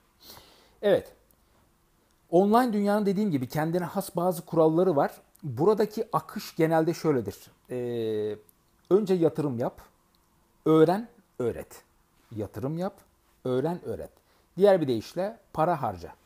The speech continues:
Para harcamayı göze almak durumundasınız arkadaşlar. Bakın, e, birçok şeye para harcıyoruz. Hepimiz harcıyoruz.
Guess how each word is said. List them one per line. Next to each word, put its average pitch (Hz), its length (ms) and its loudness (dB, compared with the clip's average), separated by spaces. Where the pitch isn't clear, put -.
Para 170 260 -2
harcamayı 165 540 -4
göze 139 240 2
almak 135 340 -2
durumundasınız 110 480 -10
arkadaşlar. 101 540 -10
Bakın, 110 240 -10
e, 127 500 -2
birçok 170 420 -4
şeye 139 200 0
para 123 300 -4
harcıyoruz. 110 680 -8
Hepimiz 127 380 -8
harcıyoruz. 104 560 -10